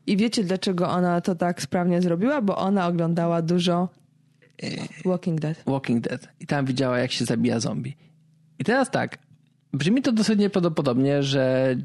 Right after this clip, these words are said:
Speaker 2: dwudziesto wtedy dwu czy tam pięcioletni-, dwudziestopięcioletnia chyba dziewczyna, chociaż, no, mała to Ania była, ale dobrze, dwudziestopięcioletnia dziewczyna,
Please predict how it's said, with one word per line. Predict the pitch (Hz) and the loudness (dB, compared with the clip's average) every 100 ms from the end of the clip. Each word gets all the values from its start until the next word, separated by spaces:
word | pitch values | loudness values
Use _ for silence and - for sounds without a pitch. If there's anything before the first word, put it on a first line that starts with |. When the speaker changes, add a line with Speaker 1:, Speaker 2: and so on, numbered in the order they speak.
| - _ _ | -10 _ _
Speaker 2:
dwudziesto | - - 123 135 131 - - _ 135 135 127 | -8 -4 -2 0 0 -2 -8 _ 0 0 -2
wtedy | - 127 123 156 147 127 | -2 -2 0 0 0 0
dwu | 131 120 127 143 147 | -2 -4 0 0 0
czy | - | -2
tam | 139 131 | -4 -4
pięcioletni-, | - 139 131 - 131 131 131 - 143 | -2 -2 -2 0 0 0 -2 -4 -4
dwudziestopięcioletnia | 156 160 151 147 139 131 - | -2 -2 -2 -2 0 -2 -2
chyba | 131 123 127 | -4 -2 -4
dziewczyna, | 135 - 117 120 147 220 - 110 | -4 -4 -2 -2 -4 -6 -12 -8
chociaż, | 151 - 120 - - _ - - | -6 -4 -6 -8 -16 _ -20 -20
no, | - - | -8 -4
mała | 117 123 120 117 | -2 0 0 -2
to | 123 117 | -2 -2
Ania | 113 117 | 0 0
była, | 117 113 | 0 -2
ale | 113 117 113 | -2 -2 -2
dobrze, | 113 117 | -2 -2
dwudziestopięcioletnia | 131 139 147 143 139 131 127 | -4 -4 -2 -2 0 -2 -2
dziewczyna, | 123 120 - 113 135 | -2 -2 -2 -2 -2